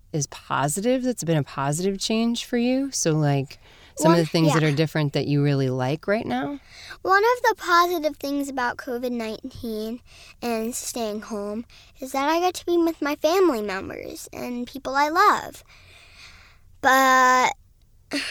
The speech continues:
Speaker 2: and, sorry, and, not but, and, um, I get to,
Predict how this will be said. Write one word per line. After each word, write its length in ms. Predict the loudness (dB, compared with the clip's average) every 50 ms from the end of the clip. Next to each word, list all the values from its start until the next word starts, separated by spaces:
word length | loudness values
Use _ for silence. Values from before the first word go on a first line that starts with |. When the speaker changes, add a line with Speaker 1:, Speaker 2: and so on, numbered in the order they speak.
| -10 -12 -16 -18 -20 _ _ -8 -4
Speaker 2:
and, 640 | -2 0 2 2 4 2 2 0 0 -2 -4 -8 -12 -12
sorry, 380 | -10 -8 -8 -8 -8 -10 -14 -18 -20 -18 -10
and, 600 | -6 -4 -2 0 0 0 0 0 0 -2 -4 -6 -10 -18 -20 -14 -10
not 280 | -8 -6 -6 -8 -6 -6
but, 280 | -4 -4 -4 -4 -6 -6
and, 540 | -6 -6 -4 -4 -4 -4 -4 -4 -6 -8 -10 -12 -20 -20 -20 -20 -20 -20 -20 -20 -20 -18 -2 0
um, 520 | 2 2 2 2 0 -4 -6 -8 -10 -12 -14 -16 -16 -18 -20 _ _ _ _ -20 _ _ _ _ _ -4 _
I 160 | 2 2 2 2
get 280 | 2 0 0 0 -2
to, 560 | -4 -2 0 0 0 0 0 -2 -2 -4 -8